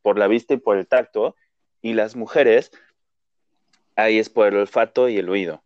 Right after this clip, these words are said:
¿no? Entonces, ahí cuando tú, cuando tú encuentras como esa, eh, eh, esa fusión o esa mezcla de esas dos, de esas fórmulas, tanto para el hombre como para la mujer,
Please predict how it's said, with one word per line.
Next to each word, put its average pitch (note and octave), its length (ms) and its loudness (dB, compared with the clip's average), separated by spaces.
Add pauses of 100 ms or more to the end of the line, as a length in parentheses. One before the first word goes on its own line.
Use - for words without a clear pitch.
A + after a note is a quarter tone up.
¿no? F#2+ 240 -8
Entonces, G#2+ 520 -6
ahí A2 220 0
cuando B2+ 300 -6
tú, A#2+ 180 -6
cuando A2+ 300 -6
tú D3+ 120 0
encuentras D3 440 -4
como G#2 280 -10
esa, G#2+ 440 -6
eh, F#2 280 -4
eh, - 360 -12
esa - 200 -6
fusión G#2 480 -10
o G2+ 80 -4
esa - 160 -8
mezcla G#2 360 -4
de G2 80 0
esas G2+ 240 -4
dos, G#2 200 -8
de G#2+ 80 -4
esas G#2+ 200 -4
fórmulas, G#2+ 300 -8
tanto G2 220 -8
para F#2+ 120 -6
el F#2+ 60 -8
hombre A2 160 -6
como G#2 200 -8
para F2+ 200 -6
la F#2 40 -10
mujer, B2 320 -4